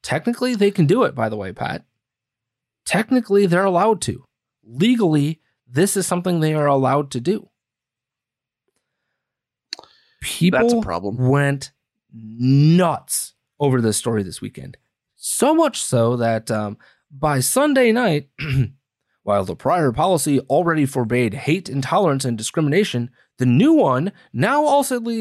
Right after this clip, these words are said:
Speaker 1: also explicitly applies to spec-, uh, specific protected groups and individuals. Um,
Speaker 2: Oh, okay.
Speaker 1: Individuals or groups based on protected characteristics, including race, religion, gender, gender identity, and sexual orientation.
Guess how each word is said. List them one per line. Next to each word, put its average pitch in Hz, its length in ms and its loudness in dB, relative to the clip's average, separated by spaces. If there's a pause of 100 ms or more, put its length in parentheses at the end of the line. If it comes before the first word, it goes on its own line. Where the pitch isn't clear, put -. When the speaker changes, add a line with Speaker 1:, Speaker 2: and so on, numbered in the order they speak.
(260)
Speaker 1:
also 202 340 2
explicitly 190 600 -2
applies 151 360 0
to 113 100 -12
spec-, - 460 -14 (200)
uh, 110 300 -4
specific - 540 -6
protected 120 480 -6
groups 127 300 -2
and 208 240 0
individuals. 214 1000 -4 (1600)
Um, 120 140 0
Speaker 2:
Oh, 539 580 2 (380)
okay. 185 280 -2
Speaker 1:
Individuals 277 400 -2
or 240 60 0
groups 190 300 0
based 175 260 -4
on 151 140 -2
protected 135 440 -4
characteristics, 160 680 -4
including 196 720 0 (300)
race, 190 280 0
religion, 165 460 -2
gender, 156 340 -2
gender 143 340 -2
identity, 135 560 0
and 110 80 -6
sexual 127 360 -4
orientation. 110 760 -4